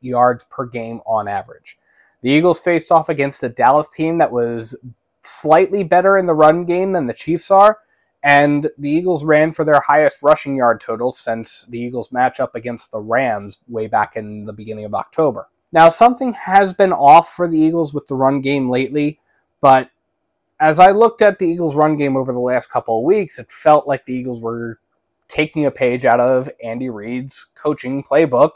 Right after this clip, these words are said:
and moving away from the run game if it's not working after a few tries.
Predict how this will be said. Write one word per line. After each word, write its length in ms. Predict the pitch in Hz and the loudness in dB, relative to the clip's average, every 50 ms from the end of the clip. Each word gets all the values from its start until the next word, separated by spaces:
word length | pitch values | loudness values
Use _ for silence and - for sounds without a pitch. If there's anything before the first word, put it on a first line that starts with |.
| _ _ - | _ _ -8
and 380 | 123 123 120 123 127 131 - _ _ _ _ _ _ _ _ - | -6 -4 -4 -4 -4 -8 -10 _ _ _ _ _ _ _ _ -4
moving 320 | 143 143 143 143 143 139 | -2 -2 -2 0 0 0
away 420 | 135 123 120 120 117 120 135 143 | 0 2 2 0 0 0 0 -2
from 720 | 147 - - - - 123 120 127 135 139 139 139 147 143 - _ _ _ | -4 -8 -12 -6 -2 2 4 4 4 4 2 0 -2 -4 -4 _ _ _
the 540 | 127 123 120 123 127 127 127 127 127 127 - - | -20 -12 -8 -6 -4 -4 -2 -2 -4 -4 -6 -8
run 340 | 127 120 120 127 127 127 123 | -6 -4 -4 -2 -4 -4 -6
game 400 | 120 110 110 113 120 131 151 151 - | -8 -10 -10 -8 -8 -8 -8 -8 -8
if 240 | - 127 127 123 135 | -10 -10 -10 -8 -8
it's 180 | 135 120 - | -10 -10 -6
not 180 | - 139 135 123 | -4 -2 -2 0
working 360 | 127 127 127 - - 135 127 | 0 -2 -4 -4 -8 -8 -6
after 260 | 123 120 - - 113 | -6 -6 -4 -6 -8
a 60 | 113 - | -8 -8
few 160 | - 120 117 | -8 -12 -12
tries. 640 | - - - 190 170 101 - _ _ _ - _ _ | -10 -8 -6 -6 -6 -6 -8 _ _ _ -20 _ _